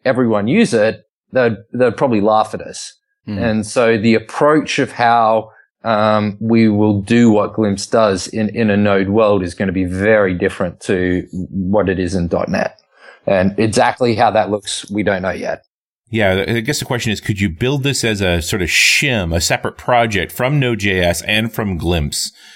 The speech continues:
Speaker 3: that
Speaker 1: Mm-hmm.
Speaker 3: pulls that diagnostic data and pumps it to the hub?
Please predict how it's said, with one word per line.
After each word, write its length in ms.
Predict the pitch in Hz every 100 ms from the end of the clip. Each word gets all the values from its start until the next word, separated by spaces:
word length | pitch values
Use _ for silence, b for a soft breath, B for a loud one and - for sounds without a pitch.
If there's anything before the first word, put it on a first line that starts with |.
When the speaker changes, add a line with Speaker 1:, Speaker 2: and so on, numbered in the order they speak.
| B 120
Speaker 3:
that 120 | 107
Speaker 1:
Mm-hmm. 200 | 127 -
Speaker 3:
pulls 220 | 120 110
that 160 | 107 80
diagnostic 540 | 92 87 82 85 82 76
data 200 | 85 82
and 120 | 71
pumps 240 | 90 80 -
it 80 |
to 120 | - 76
the 180 | 71
hub? 420 | 67 90 58 65